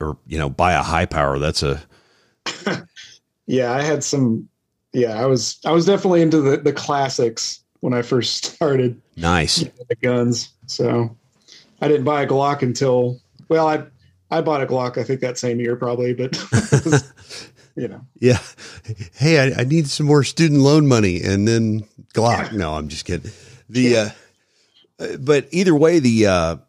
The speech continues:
Speaker 1: the high power for me has just always kind of been this, um, launch pad for things that happened afterwards. So I've been aware of 'em,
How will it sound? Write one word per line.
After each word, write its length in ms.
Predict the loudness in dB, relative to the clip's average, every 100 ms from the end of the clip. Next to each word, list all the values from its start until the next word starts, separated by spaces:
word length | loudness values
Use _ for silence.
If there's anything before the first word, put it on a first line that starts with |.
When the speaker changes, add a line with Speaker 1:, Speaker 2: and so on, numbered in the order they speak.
| _ _
Speaker 1:
the 120 | -4
high 200 | 0 0
power 280 | 2 2 2
for 160 | 0
me 300 | 0 2 2
has 180 | 2 0
just 260 | -4 -6 -6
always 320 | -2 0 0 -2
kind 240 | -4 -2
of 100 | -2
been 400 | -2 0 0 -4 -8
this, 640 | -6 -4 -2 -2 -4 -8 _ _ _ -10
um, 580 | -6 -4 -4 -4 -6 -10 _ _ _ _ _ _ _ -16 -14 -14
launch 500 | -2 2 4 2 -2
pad 340 | 0 0 0
for 140 | -4
things 320 | 0 0 0 0
that 160 | -4
happened 440 | -2 -2 -2 -6 -4
afterwards. 640 | -2 -2 -2 0 0 0 0
So 140 | 2
I've 180 | 2 2
been 100 | 2
aware 480 | 2 0 0 0 0
of 120 | 2
'em, 240 | 2 0